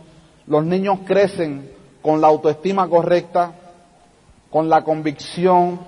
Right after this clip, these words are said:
en el corazón, crecen con la, con la creencia en ellos, que ellos creen en ellos, de que ellos pueden conseguir lo que ellos quieran en la vida, hacer realidad sus sueños,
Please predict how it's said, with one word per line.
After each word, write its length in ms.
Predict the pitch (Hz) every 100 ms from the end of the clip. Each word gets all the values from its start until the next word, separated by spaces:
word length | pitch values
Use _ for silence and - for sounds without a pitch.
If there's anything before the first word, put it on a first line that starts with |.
| - - -
en 140 | 147 151
el 140 | 147
corazón, 500 | 165 156 151 170 165
crecen 460 | 147 175 175 185 175
con 200 | 165 160
la, 300 | 156 151 147 - - - _ -
con 200 | 160 160
la 160 | 156
creencia 500 | 151 151 208 196 202
en 140 | 175 175
ellos, 320 | 190 180 151
que 80 | 160
ellos 180 | 180 -
creen 300 | - 202 202
en 160 | 185 170
ellos, 520 | 165 165 170 - - - -
de 120 | 135 143
que 60 |
ellos 140 | 165 180
pueden 280 | 190 190
conseguir 500 | 185 185 170 170 190
lo 140 | 196 170
que 80 | 170
ellos 180 | 180 175
quieran 300 | 180 180 170
en 100 | 165
la 120 | 151
vida, 360 | 160 170 156 151 - - - - _ _ _
hacer 460 | - 151 - 202 185
realidad 400 | 190 180 175 180
sus 160 | 185 170
sueños, 500 | 185 180 175 165